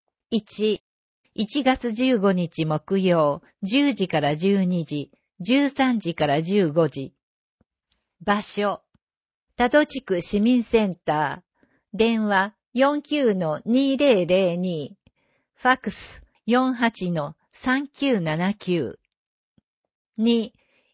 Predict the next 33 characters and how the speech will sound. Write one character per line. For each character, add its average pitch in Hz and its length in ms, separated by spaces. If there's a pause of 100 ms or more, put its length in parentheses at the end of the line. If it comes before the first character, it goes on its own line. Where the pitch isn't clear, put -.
(220)
一 240 280
月 262 280
二 220 160
十 - 160
日 220 180
火 180 200
曜。 170 420 (840)
十 269 300
時 190 160
か 165 140
ら 160 160
十 226 300
二 208 180
時、 156 240 (560)
十 269 300
三 294 280
時 180 140
か 156 140
ら 156 160
十 196 280
五 156 160
時。 139 240 (600)
場 208 200
所、 202 400 (840)
長 233 280
島 269 300
地 - 160
区 170 240
市 220 200
民 254 240
セ 233 220
ン 180 100
タ 143 440